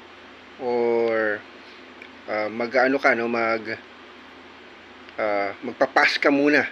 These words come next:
doon sa, sa bagay na yun, no? So, halimbawa, no? Ah, pagkaing matataba, no?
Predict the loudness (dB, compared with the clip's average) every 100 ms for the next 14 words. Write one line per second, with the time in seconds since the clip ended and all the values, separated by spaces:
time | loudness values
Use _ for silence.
0 | -2 -2 -2 0 0 0 -6 -14 -20 -20
1 | -18 -10 -4 -2 -2 -4 -4 -4 -8 -14
2 | -20 -16 -12 0 2 4 6 6 6 2
3 | -4 -12 -20 -20 -20 -20 -20 -20 -20 -20
4 | -12 -2 2 2 2 -2 -8 -16 -20 -20
5 | -20 -20 -20 -20 -20 -20 -12 -2 -2 0
6 | 4 4 4 4 2 2 -2 -8 -4 -4
7 | 0 2 2 0 -4 -14